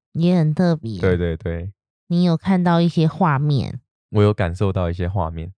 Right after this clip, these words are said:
Speaker 1: 嗯。
Speaker 2: 跟，跟一些，呃，文字之类的。
Speaker 1: 嗯。
Speaker 2: 嗯，很有趣耶。我那时候因为那个，呃，那时候同学我们在做多维度练习的时候，他是想要疗愈跟亲情之间的关系。
Speaker 1: 嗯。
Speaker 2: 嗯。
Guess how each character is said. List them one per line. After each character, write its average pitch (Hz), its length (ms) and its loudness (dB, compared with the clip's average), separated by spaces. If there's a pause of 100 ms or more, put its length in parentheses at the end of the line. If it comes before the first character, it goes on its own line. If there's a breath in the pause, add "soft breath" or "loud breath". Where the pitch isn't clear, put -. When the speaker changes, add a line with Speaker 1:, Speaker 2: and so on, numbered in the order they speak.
(120)
Speaker 1:
嗯。 165 320 2
Speaker 2:
跟， 98 540 -2 (140)
跟 98 280 0
一 107 60 -4
些， 90 580 -4 (220)
呃， 82 240 -4
文 85 240 0
字 98 240 -6
之 90 220 -4
类 87 160 -2
的。 - 180 -12 (160)
Speaker 1:
嗯。 185 320 0
Speaker 2:
嗯， 87 240 -8 (480)
很 104 80 2
有 101 140 4
趣 104 160 2
耶。 87 80 2
我 95 60 -2
那 123 100 4
时 131 80 2
候 117 180 4 (380)
因 131 120 4
为 117 200 4
那 110 100 0
个， 87 640 -2 (160)
呃， 95 140 -2
那 104 100 2
时 113 100 2
候 107 80 4
同 98 220 0
学 85 320 -2 (100)
我 92 80 -8
们 87 80 -4
在 104 140 0
做 104 140 2
多 98 160 -2
维 90 120 0
度 98 180 0
练 95 200 0
习 76 180 -8
的 80 120 -6
时 - 120 -10
候， 85 240 0 (320)
他 95 120 -2
是 107 100 -4
想 95 100 -2
要 87 120 0
疗 85 180 0
愈 90 120 0
跟 85 760 -8
亲 110 160 -2
情 98 180 -4
之 85 120 -10
间 90 100 -6
的 80 80 -6
关 80 200 -4
系。 82 280 -10 (160)
Speaker 1:
嗯。 170 260 0 (100)
Speaker 2:
嗯。 85 180 -6